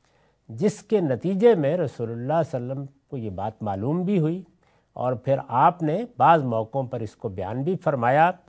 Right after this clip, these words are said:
اب راوی حضرات ظاہر ہے کہ ہر جگہ نہ پورا واقعہ سناتے ہیں، نہ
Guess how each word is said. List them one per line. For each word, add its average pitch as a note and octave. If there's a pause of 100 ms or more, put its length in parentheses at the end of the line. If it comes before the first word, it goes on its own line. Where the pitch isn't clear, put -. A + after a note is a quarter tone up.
(540)
اب A#2+
راوی F3
حضرات G3+
ظاہر D#3+
ہے G3+
کہ F#3
ہر C3+
جگہ F#3+
نہ F3+ (100)
پورا D3
واقعہ D3+
سناتے D3+
ہیں، D#3+
نہ D#3+